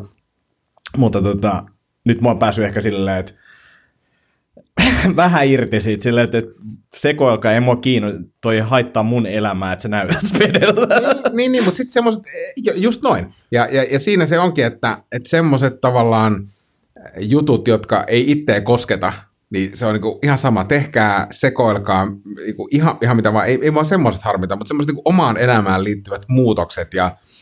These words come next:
Speaker 2: asiat
Speaker 1: Joo.
Speaker 2: pitää opetella tekemään uudella tavalla, niin huomaa, että alkaa jotenkin semmonen niinku jähmeys iskeä. Siis onks mun pakko muuttua?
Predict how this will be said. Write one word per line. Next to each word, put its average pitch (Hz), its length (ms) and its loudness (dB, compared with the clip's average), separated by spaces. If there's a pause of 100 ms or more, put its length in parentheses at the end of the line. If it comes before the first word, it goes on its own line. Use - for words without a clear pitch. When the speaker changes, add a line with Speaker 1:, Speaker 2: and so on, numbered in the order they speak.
(260)
Speaker 2:
asiat 107 360 2
Speaker 1:
Joo. 101 80 -10
Speaker 2:
pitää 127 240 0
opetella 131 440 0
tekemään 101 540 -2
uudella 110 360 0
tavalla, 98 380 0
niin 101 140 -2
huomaa, 135 220 4
että 113 220 -2 (960)
alkaa 147 280 0
jotenkin 127 360 0
semmonen 104 520 0
niinku 120 280 -6 (100)
jähmeys 98 600 0
iskeä. 98 460 -4
Siis 160 260 0
onks 185 180 -2
mun 196 120 2
pakko - 360 -2
muuttua? - 480 -10